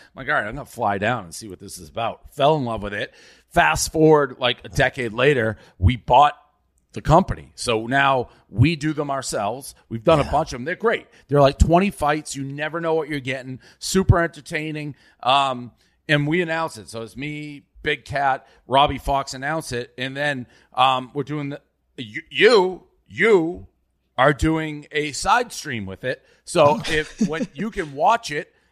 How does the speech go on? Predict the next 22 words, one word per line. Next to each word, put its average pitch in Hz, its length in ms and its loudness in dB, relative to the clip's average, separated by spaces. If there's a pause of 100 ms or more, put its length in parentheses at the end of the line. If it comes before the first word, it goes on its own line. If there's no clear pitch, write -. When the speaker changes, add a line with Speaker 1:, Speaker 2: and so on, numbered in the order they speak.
(160)
Speaker 1:
and 156 160 -4
then 151 120 -8
you 180 240 4
announce 165 480 -6
it - 240 -4 (160)
or 160 180 4
comment, 170 560 -2 (240)
kinda 214 300 -6
like 190 240 -4
the 165 100 -8
Manning 185 460 -6
cast, 101 480 -14
you 113 80 -14
know, 139 260 -4 (140)
for 143 180 -10
E 143 100 -6
S - 140 -2
P 104 60 2
N. 117 320 2
Speaker 2:
Okay. - 20 -16 (400)
Speaker 1:
Yeah. 196 320 2
So 143 460 -8